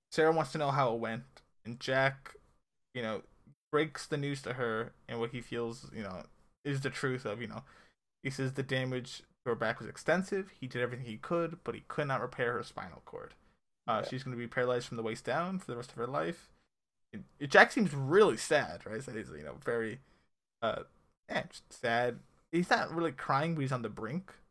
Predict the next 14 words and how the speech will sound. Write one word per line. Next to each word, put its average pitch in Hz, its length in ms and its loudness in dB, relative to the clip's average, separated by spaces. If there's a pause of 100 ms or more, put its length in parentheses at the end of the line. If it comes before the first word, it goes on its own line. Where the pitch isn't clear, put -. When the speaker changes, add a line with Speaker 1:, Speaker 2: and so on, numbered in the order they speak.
(320)
Speaker 2:
Yep. - 180 0 (300)
Speaker 1:
of - 80 -20
crying. 180 460 0 (360)
Maybe 135 320 -6
he 175 120 0
is. 170 200 0 (440)
But 147 220 4
Sarah 214 360 6
feels 185 360 0
that 139 120 2
he's 175 260 -6
yanking 165 420 -4
her 156 180 -4
chain 175 260 -2